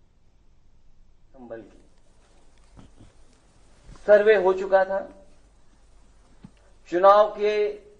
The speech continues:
चर्चा न हो पाए, हमारी आपकी प्रेस गड़बड़ा जाए, इसलिए जानबूझ करके सुबह सर्वे की टीम भेजी है,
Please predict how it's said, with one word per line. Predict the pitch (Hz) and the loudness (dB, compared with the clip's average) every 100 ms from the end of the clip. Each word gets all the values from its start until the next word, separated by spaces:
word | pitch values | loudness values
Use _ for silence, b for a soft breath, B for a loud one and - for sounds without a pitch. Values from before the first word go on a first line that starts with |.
| - | -2
चर्चा | 170 - 214 | -2 0 -2
न | 208 | 0
हो | 196 196 | 0 0
पाए, | 208 208 | 0 -2
हमारी | 165 160 185 202 | -2 -4 -4 -2
आपकी | 196 190 202 | -2 -2 -8
प्रेस | 196 - 180 196 190 | -12 -4 0 0 0
गड़बड़ा | 185 185 196 | 0 0 -2
जाए, | 196 220 - - _ _ _ _ _ _ _ _ _ _ _ _ _ _ _ _ _ _ _ _ _ - | -4 -10 -14 -20 _ _ _ _ _ _ _ _ _ _ _ _ _ _ _ _ _ _ _ _ _ -8
इसलिए | 202 202 233 226 | -8 -4 -6 -6
जानबूझ | - 175 202 208 277 - | -4 0 0 0 -4 -2
करके | 240 208 214 | -6 -4 -8
सुबह | - 202 | -8 -8
सर्वे | 196 180 175 165 | -4 -4 -4 -6
की | |
टीम | 165 156 | -10 -12
भेजी | 123 117 - | -14 -16 -18
है, | - | -20